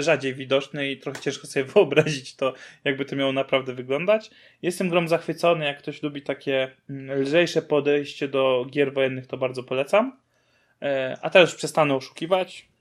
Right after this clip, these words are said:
Dwa tysiące dwudziesty. Yy, chyba słychać trochę mój żal, jeśli chodzi o to, co się dzieje w tym roku na rynku wydawniczym. I ja na trzecim miejscu umieściłbym Viticulture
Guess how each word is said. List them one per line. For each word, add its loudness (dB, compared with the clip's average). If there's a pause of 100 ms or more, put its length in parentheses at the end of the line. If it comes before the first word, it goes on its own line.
Dwa 0
tysiące -8
dwudziesty. -4 (760)
Yy, -10 (560)
chyba -4
słychać -2
trochę -6
mój -4
żal, 4
jeśli -10
chodzi -6
o -2
to, -4
co -12
się -14
dzieje -2
w -16
tym -8
roku -2
na -4
rynku -10
wydawniczym. -4 (480)
I -10
ja -4
na -2
trzecim -6
miejscu -4
umieściłbym -8
Viticulture 2